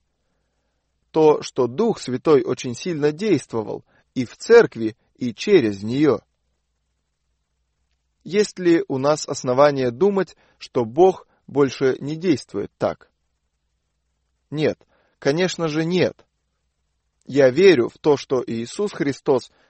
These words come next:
вчера и сегодня и вовеки тот же. Мне кажется, что мы не имеем никакого права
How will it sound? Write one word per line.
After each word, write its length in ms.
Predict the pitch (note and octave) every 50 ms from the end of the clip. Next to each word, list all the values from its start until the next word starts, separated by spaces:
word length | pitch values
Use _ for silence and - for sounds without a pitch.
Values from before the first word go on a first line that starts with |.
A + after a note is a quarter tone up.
| _
вчера 640 | _ - - - - A#2+ A#2+ C3 E3+ F3+ D#3+ A2+ - -
и 80 | - A2+
сегодня 720 | G#2+ - - A2+ A2+ C#3+ F#3+ G3+ D#3 B2 A#2 G2 D2+ - _
и 120 | A#2 A#2+
вовеки 480 | G#2 A2 G#2+ G#2 B2+ B2+ A#2 - - -
тот 320 | _ - F3+ E3 A#2+ -
же. 160 | - - - _ _ _ _ _ _ _ _ _ _ _ _ _ _ _ _ _ _ _ _ _ _ -
Мне 240 | B2+ C3+ C#3+ C#3+ B2+
кажется, 560 | - F#3 F3+ D3+ D#3 C#3+ - - D3 C3 A#2+
что 260 | - - - B2+ B2
мы 300 | C3 D#3+ F#3+ F#3+ F3 E3+
не 240 | D#3 D3 D3 D3 D3
имеем 320 | D#3+ G3 G3+ F#3+ E3+ E3
никакого 500 | D#3+ D#3 - D3 - - F3 D#3+ C#3 B2+
права 560 | - _ - D#3+ F#3 G3+ F#3+ C#3+ A#2+ A#2+ G#2+